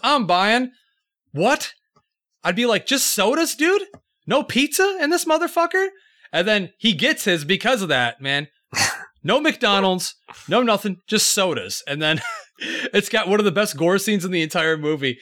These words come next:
Speaker 1: when the coach gets a huge can wound on his forehead and then, like,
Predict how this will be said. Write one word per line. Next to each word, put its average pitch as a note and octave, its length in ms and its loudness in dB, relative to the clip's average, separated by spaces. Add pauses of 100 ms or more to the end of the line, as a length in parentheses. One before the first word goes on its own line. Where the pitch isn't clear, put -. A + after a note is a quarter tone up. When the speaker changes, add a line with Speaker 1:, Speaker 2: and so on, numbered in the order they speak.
(460)
Speaker 1:
when E3+ 160 -2
the E3+ 120 2
coach F#3 280 0
gets F#3 200 0
a F3+ 80 2
huge F3 480 -2
can F3 340 -2
wound G3+ 240 0
on C#3+ 140 2
his - 120 -2
forehead F3+ 640 -2 (180)
and D#3 100 -2
then, F3+ 160 2
like, E3 300 0